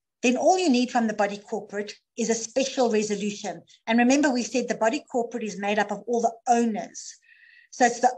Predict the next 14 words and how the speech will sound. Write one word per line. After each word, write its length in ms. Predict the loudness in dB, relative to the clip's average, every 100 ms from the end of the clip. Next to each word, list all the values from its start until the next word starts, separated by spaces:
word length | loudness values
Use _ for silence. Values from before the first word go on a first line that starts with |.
| 2
owners 720 | 4 4 2 2 2 -2 -8
who 120 | -2 0
have 180 | 0
to 80 | -2
give 180 | -6 -4
you 140 | -2
a 40 | -4
special 480 | -4 -6 -6 -4 -2
resolution 800 | 0 0 0 -2 -2 -4 -6 -8 _ _ -4
to 100 | 0
decide 600 | 0 2 2 4 2 0
whether 260 | 0 0
or 100 | -2
not 380 | 0 -2 -4